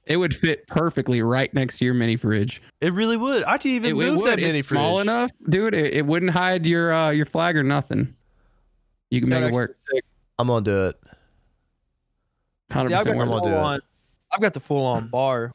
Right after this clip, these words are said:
Speaker 3: which is
Speaker 1: You know
Speaker 3: nice.
Speaker 1: what? We can't all be that cool, all right?
Speaker 3: Okay.
Speaker 2: <laughs>
Speaker 3: Like, I don't even drink liquor, really. I just
Speaker 1: <laughs> I
Speaker 3: display
Speaker 1: don't, I,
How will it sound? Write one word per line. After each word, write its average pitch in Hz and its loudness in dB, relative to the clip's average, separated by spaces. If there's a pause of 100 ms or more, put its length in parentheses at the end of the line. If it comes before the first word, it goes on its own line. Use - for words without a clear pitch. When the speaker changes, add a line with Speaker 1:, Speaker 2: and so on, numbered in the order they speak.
(120)
Speaker 3:
which - -10
is 120 -6
Speaker 1:
You 147 2
know 165 2
Speaker 3:
nice. 170 0
Speaker 1:
what? 160 0
We 185 0
can't 196 0
all 170 2
be 156 2
that 160 -2
cool, 139 2
all 123 2
right? 127 2 (220)
Speaker 3:
Okay. 147 0
Speaker 2:
<laughs> 139 0 (840)
Speaker 3:
Like, 170 0
I 220 2
don't 240 0
even 165 -2
drink 151 -2 (300)
liquor, 151 -2
really. 190 0 (400)
I 175 4
just 175 0
Speaker 1:
<laughs> 147 -8
I 160 2
Speaker 3:
display 160 -4 (200)
Speaker 1:
don't, - -2
I, 214 0